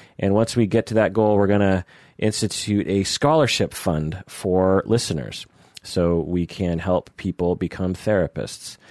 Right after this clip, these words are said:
Also, join the Facebook fan group where all the fans like to talk with each other. I don't go over there 'cause I want people to feel free to talk about whatever they want to over there. Also,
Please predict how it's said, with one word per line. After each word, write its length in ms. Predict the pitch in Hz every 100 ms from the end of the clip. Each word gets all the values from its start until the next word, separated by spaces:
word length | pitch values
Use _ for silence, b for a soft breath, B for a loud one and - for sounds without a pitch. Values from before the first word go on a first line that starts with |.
| B B B
Also, 480 | 117 117 135 127 131
join 300 | 123 117 110
the 60 |
Facebook 480 | 104 117 110 - 98
fan 480 | - - 110 120 120
group 340 | 98 127 - - b b b
where 440 | - 95 92 92 - -
all 160 | 101
the 80 | 98
fans 480 | 95 98 87 95 107
like 160 | 104 90
to 100 | -
talk 240 | 104 90
with 120 | 101
each 120 | 90
other. 240 | 95 92 90
I 120 | 101
don't 160 | 127 110
go 160 | 107
over 160 | 110 107
there 320 | 95 113 147
'cause 160 | - 98
I 80 | 95
want 220 | 98 -
people 320 | 98 92 92
to 360 | - 95 90 90 b b b
feel 200 | - 95
free 300 | 85 - 92
to 80 | 85
talk 300 | 85 95 85
about 240 | 82 87 80
whatever 260 | 87 87
they 120 | 85
want 240 | 82 90 -
to 200 | - 87
over 140 | 85
there. 260 | 85 87 139 B B B B B
Also, 760 | 107 107 - - 107 101 131